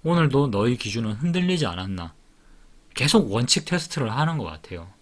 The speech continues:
막 흔들죠, 유혹하고. 자, 이런 질문에 우리 모두가 매일 뭐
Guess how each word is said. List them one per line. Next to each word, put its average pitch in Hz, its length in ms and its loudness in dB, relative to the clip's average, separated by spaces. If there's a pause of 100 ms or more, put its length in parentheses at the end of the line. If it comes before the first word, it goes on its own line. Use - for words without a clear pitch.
(240)
막 101 240 -6
흔들죠, 156 380 4
유혹하고. 98 640 -4 (600)
자, 107 160 -2
이런 160 400 4
질문에 127 640 2
우리 117 320 0
모두가 104 720 -2
매일 98 360 -2
뭐 87 360 -10